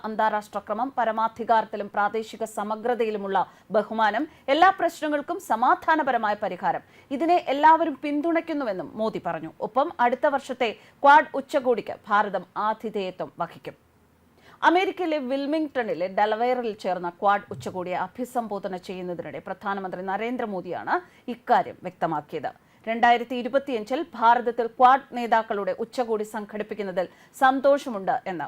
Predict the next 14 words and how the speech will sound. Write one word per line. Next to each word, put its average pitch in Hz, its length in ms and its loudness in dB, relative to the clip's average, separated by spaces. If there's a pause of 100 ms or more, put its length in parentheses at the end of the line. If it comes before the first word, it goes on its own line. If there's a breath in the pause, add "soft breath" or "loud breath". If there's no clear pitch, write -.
(120)
പ്രധാനമന്ത്രി 175 600 -6
പറഞ്ഞു. 156 240 -6 (640 soft breath)
വാസ്തവത്തിൽ 349 520 4 (160)
ഇന്ത്യയുടെ 262 340 0 (100)
കരുത്ത് 247 460 2
കൂടുന്നത് 214 360 -4 (160)
ചൈനയെ 247 460 -2
വിറപ്പിക്കുകയാണ്. 165 680 -8 (120)
ചൈനയെ 226 340 -6
വിറപ്പിക്കുന്ന 214 460 -6 (100)
കരുത്തൻ 214 320 -4 (100)
കൂട്ടായ്മയാണ് 208 680 -2 (180)
ക്വാഡ്. 156 260 -2 (360 soft breath)
ഇന്ത്യക്ക് 311 380 -2